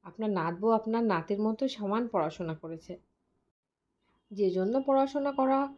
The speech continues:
সেটার জন্য সদ্ব্যবহার হয় মা।" কথাগুলো শুনে সুলতার শাশুড়ি মা কিছুই বলতে পারে না। সুলতা আজ যেন নিয়ম ভাঙার খেলায় মেতেছে। সুলতার ছোট ননদ সেই মুহূর্তে এসে পড়ে। তারপর বলে,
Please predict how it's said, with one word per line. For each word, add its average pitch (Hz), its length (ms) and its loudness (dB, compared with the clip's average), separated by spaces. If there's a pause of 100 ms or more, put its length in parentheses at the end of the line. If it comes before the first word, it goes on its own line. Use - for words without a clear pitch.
সেটার 226 440 -6
জন্য 269 320 -2
সদ্ব্যবহার 208 600 0
হয় 180 200 -2
মা।" 185 200 -4 (1700)
কথাগুলো 214 460 -4
শুনে 226 380 -2
সুলতার 190 400 -4
শাশুড়ি 202 420 -6
মা 226 140 -2
কিছুই 190 360 -2
বলতে 160 300 -4
পারে 160 260 -10
না। 175 140 -12 (760)
সুলতা 226 420 -4
আজ 196 280 -2
যেন 233 220 -2
নিয়ম 208 320 2
ভাঙার 233 300 -4
খেলায় 170 340 -2
মেতেছে। 160 480 -12 (580)
সুলতার 180 400 -4
ছোট 180 180 -6
ননদ 190 320 -2
সেই 180 240 -4
মুহূর্তে 190 360 -2
এসে 190 160 -6
পড়ে। 165 300 -8 (760)
তারপর 185 260 -4
বলে, 208 300 -4